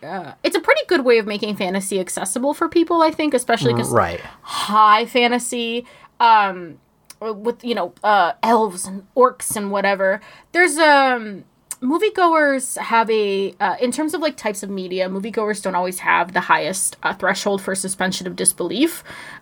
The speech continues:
Speaker 1: Um, theater actually tends to have the highest threshold for suspension of disbelief as a medium, uh, which is why a lot of the times if you see a production live,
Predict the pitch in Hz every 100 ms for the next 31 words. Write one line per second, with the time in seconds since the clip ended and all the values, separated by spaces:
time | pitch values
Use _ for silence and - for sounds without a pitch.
0 | - 202 190 185 269 262 285 339 330 330
1 | 349 339 330 311 285 277 277 269 262 -
2 | 247 - 247 - 269 277 - 294 269 294
3 | 269 294 - 285 294 - 240 269 254 254
4 | 277 294 277 196 190 226 202 220 214 208
5 | 202 190 208 240 247 247 220 208 208 196
6 | 196 196 - 185 180 - 196 180 - 180
7 | 180 208 349 320 190 180 202